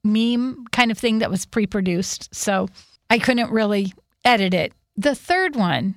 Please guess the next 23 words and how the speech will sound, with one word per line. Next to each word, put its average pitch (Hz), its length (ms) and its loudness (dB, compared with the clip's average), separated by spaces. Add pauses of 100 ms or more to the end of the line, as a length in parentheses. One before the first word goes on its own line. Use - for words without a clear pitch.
(160)
was 214 200 0
nice 220 360 4
editing. 233 520 2 (180)
Now, 277 340 2 (180)
it 320 140 4
was 311 320 2 (200)
typed, - 560 2 (100)
so 233 420 2
maybe 240 360 2
it 226 120 0
was 214 300 0
nice 180 340 0
editing. 180 540 -2
Nice 359 380 2
editing. 359 500 0 (100)
Nice 170 320 -2
editing. 175 480 0 (140)
But 233 120 4
it 233 120 0
felt 269 300 2
like 190 360 0 (180)
nice 196 400 2
editing. 214 480 0